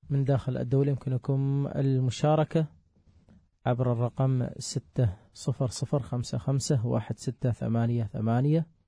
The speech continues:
الرسائل النصية القصيرة نستقبلها عبر الرقم ستة ستة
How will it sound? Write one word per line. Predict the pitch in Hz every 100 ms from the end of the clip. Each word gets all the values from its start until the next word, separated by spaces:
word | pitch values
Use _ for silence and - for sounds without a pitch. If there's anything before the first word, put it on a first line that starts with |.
| _ _ _ _ _ _ - _ _ _ 156
الرسائل | 151 - 151 143
النصية | 139 131 - 143 139
القصيرة | 131 131 131 - 120 - 156 165
نستقبلها | 160 - - 127 123 117
عبر | - 117 117
الرقم | 110 110 127 131 120 113
ستة | - 120 -
ستة | 117 117 - 113 104